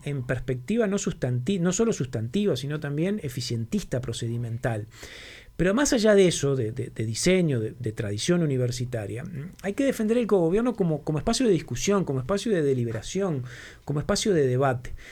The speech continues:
Eh, creo que las, estas funciones universitarias a nivel de ese cogobierno deben ser ese espacio privilegiado para discutir efectivamente a dónde queremos ir.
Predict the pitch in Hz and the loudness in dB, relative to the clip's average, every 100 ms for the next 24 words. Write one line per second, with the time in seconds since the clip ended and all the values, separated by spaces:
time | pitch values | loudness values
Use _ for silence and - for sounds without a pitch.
0 | - - - - 170 - 175 170 180 190 | -20 -18 -12 -10 -6 0 0 4 4 4
1 | 175 151 - - - 170 156 131 196 202 | 4 0 0 -4 -4 -2 -2 2 4 4
2 | 196 180 170 156 160 156 180 165 165 165 | 2 4 4 2 -2 2 4 4 4 2
3 | - 107 113 131 156 156 147 156 151 160 | -2 -4 0 4 4 2 0 -2 0 0
4 | 165 185 180 165 165 165 147 147 180 202 | 2 4 4 4 2 0 2 2 4 0
5 | 175 180 190 - 131 175 170 160 143 135 | 0 2 2 0 0 0 0 0 0 0
6 | 131 123 147 156 160 147 135 127 - 123 | 0 -2 0 0 0 0 0 -2 -4 -6
7 | 127 160 165 165 - - - - 156 131 | 2 2 2 -2 -16 -16 -18 -8 -4 -2
8 | 131 175 165 170 170 143 160 160 135 127 | 0 2 4 2 2 4 4 4 2 2
9 | 127 127 120 - 113 | 0 0 -2 -6 -10